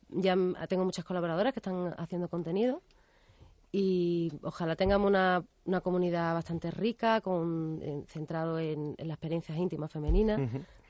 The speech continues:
Speaker 1: o sea, hablando en primera persona de cómo ser mujer y de cómo serlo de forma natural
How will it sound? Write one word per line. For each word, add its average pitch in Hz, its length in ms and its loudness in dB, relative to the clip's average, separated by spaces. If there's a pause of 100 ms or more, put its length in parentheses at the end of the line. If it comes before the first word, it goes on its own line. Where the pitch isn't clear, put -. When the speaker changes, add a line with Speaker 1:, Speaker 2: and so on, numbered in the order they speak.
(160)
Speaker 1:
o - 40 -20
sea, 175 220 -8
hablando 165 460 -2
en 165 80 0
primera 165 300 -2
persona 190 340 0
de 202 100 0
cómo 160 240 -4
ser 156 180 -6
mujer 185 440 -2
y 160 140 -8
de 147 120 -6
cómo 156 460 -4
serlo 160 320 -6
de 151 100 -6
forma 156 260 -8
natural 180 480 -6